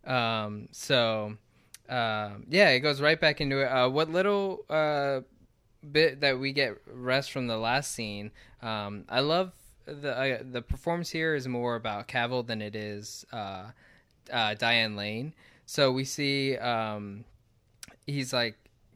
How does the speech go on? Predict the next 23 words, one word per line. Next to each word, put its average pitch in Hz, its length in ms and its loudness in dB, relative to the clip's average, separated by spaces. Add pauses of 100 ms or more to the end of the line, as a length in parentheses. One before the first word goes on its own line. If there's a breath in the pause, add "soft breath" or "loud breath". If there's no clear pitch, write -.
(160)
just 127 160 -6
reassuring 117 420 -4
her 107 120 -6
that 104 180 -6
no 110 160 -6
one's 120 140 -4
gonna 113 100 -6
take 110 220 -12
you 107 100 -10
away. 143 320 -2
And, 131 80 -8
like, 113 160 -10 (260 loud breath)
we - 60 -18
see, 135 220 -6
like, 117 140 -4
these 110 360 -14 (580)
cute - 360 -6
kinda 143 280 -2
nonverbals 123 800 -2
from 117 220 -6
him, 120 440 -4 (360 soft breath)
uh, 110 300 0
to, 117 480 -6